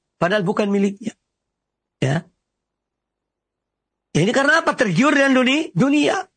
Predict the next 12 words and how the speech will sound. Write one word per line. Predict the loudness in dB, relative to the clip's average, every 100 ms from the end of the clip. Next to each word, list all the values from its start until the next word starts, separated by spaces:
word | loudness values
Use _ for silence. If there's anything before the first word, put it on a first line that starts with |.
| _ _ _ _
Seorang | 0 2 2
berdusta, | 2 2 2 0 -2 0 0 0
padahal | 0 0 -2 -2 -2
tahu | 0 2
betul | 0 0 -2 2
bahwa | 2 0
dia | 0
itu | 0
dusta. | 0 -2 -4 -6 _ _ _ _ _ _
Tapi | -2 0
karena | 0 0
dunia, | 0 0 2 2 0 -2